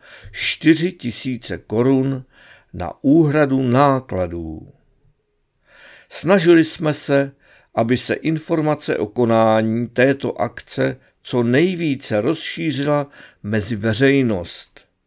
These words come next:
V úterý čtrnáctého dubna krátce po osmé hodině už přijížděla auta a do prostorné zasedačky se stěhovaly kufry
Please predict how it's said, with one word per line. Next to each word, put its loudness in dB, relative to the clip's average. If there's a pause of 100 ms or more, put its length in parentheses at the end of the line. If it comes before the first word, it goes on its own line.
(800)
V -20
úterý -2
čtrnáctého -2
dubna -2 (280)
krátce 0
po -4
osmé -4
hodině -2 (1200)
už 0
přijížděla 0
auta 2 (520)
a 2
do 4
prostorné 0
zasedačky -2 (200)
se -6
stěhovaly 2 (140)
kufry -2